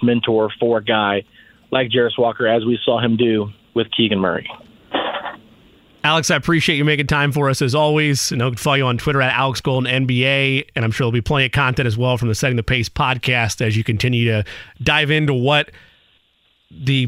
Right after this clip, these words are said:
Speaker 2: post-draft press conferences unfold. Obviously, reactions to that, I'm sure, later today as well, but also how aggressive they are in free agency.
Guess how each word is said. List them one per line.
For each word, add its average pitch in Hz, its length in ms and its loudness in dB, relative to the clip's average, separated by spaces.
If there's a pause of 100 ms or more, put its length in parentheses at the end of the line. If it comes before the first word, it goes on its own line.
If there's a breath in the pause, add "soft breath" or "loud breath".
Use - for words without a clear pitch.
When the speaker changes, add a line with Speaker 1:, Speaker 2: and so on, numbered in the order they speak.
Speaker 2:
post-draft 151 960 0
press 160 220 0
conferences 147 500 0
unfold. 143 480 0
Obviously, 131 300 0
reactions 127 520 0
to - 60 -8
that, 127 160 2
I'm 123 100 0
sure, 135 160 -2
later 120 200 0
today 117 280 0
as 98 120 0
well, 139 300 2
but 127 120 0
also 123 240 0
how 117 140 2
aggressive 113 360 -2
they 110 80 0
are 110 120 0
in 98 80 -2
free 104 220 -2
agency. 156 600 0